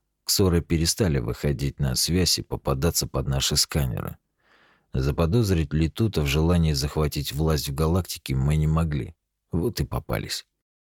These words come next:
"Понятно. Летут обвел вас всех вокруг пальца. Королев, несмотря на свое умение предвидеть будущее, ты тоже попался?"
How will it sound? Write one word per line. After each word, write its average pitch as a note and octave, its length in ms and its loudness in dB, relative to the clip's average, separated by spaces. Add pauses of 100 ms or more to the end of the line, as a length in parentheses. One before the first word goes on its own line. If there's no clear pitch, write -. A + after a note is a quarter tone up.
(520)
"Понятно. G#2 640 2
Летут F#2+ 420 2
обвел G2 380 4
вас F2 200 4
всех - 320 0
вокруг F2+ 340 0
пальца. - 500 -2 (320)
Королев, A#2 580 2
несмотря G#2 540 2
на A#2 80 4
свое A2 300 4
умение G#2+ 340 4
предвидеть F#2 520 2
будущее, G2+ 400 2
ты G#2+ 120 -2
тоже C3 240 2
попался?" - 540 -2